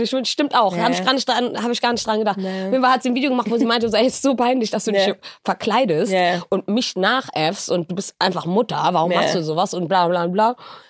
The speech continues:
Speaker 1: Ähm, es ist wirklich a-, am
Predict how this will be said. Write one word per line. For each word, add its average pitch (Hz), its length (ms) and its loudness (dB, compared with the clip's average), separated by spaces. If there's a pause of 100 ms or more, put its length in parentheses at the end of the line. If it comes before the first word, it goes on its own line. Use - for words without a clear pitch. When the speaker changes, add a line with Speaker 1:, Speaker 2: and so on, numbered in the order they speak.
(180)
Speaker 1:
Ähm, 202 460 2 (180)
es - 240 -2
ist - 420 2 (120)
wirklich 214 360 -4
a-, 247 200 -2
am 190 180 2